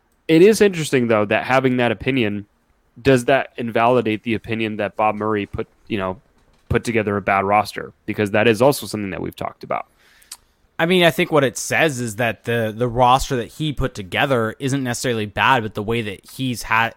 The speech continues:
Speaker 2: 'cause it, the additions he, he made added negative value to it, and he went out and got, uh, got Derek Grant in the offseason. He didn't have to sign him. He would have had a better roster as, as a result of
Speaker 1: Kevin
Speaker 2: that.
Speaker 1: Shattenkirk?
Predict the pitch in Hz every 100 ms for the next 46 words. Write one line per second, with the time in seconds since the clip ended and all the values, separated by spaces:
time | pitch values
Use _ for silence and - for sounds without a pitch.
0 | - 127 98 - _ _ _ _ _ -
1 | 151 165 143 147 139 117 156 - 165 -
2 | 139 127 - 127 131 127 127 135 120 113
3 | - 120 117 110 117 117 113 110 98 104
4 | 120 117 98 - 87 85 - 110 107 104
5 | 131 135 135 120 120 110 123 120 104 _
6 | - 95 90 87 85 78 87 123 135 113
7 | 110 101 104 98 95 95 90 90 - 90
8 | 92 143 160 156 - 143 143 113 104 113
9 | 110 113 98 110 104 95 101 - 107 92
10 | 95 92 - 110 104 101 98 98 - 123
11 | 107 98 98 113 - 160 180